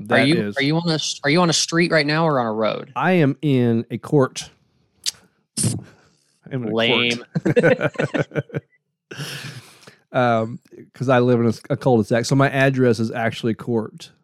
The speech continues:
Speaker 1: but, like, the street leads to each cul-de-sac, each court drive name or whatever. Yeah, so, uh,
Speaker 2: Gotcha.
Speaker 1: I,
Speaker 2: Okay.
Speaker 1: actually, I, I s-, I, that, that's not right. Drive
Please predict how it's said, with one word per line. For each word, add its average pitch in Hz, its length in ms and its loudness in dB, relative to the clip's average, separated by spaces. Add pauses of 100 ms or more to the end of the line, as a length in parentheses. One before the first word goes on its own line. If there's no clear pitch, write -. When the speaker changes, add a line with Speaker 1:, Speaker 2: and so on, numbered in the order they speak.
(180)
Speaker 1:
but, 117 500 0
like, 110 360 -6 (500)
the 110 380 -2
street - 800 0 (420)
leads 117 500 2
to 120 260 0
each 117 220 -4
cul-de-sac, 113 560 2
each 117 220 -6
court 117 420 0 (160)
drive 104 360 -2
name 101 300 -8
or 101 120 -8
whatever. 104 400 -6
Yeah, 110 240 -8
so, 113 340 -16 (800)
uh, 104 140 -2
Speaker 2:
Gotcha. 107 160 -6
Speaker 1:
I, 135 160 2
Speaker 2:
Okay. 147 100 -2
Speaker 1:
actually, 139 280 4
I, 120 120 2
I 123 60 -2
s-, - 180 -6
I, 120 140 -2
that, 120 320 -2
that's 127 180 0
not 117 180 -2
right. 104 240 -6 (160)
Drive 120 640 2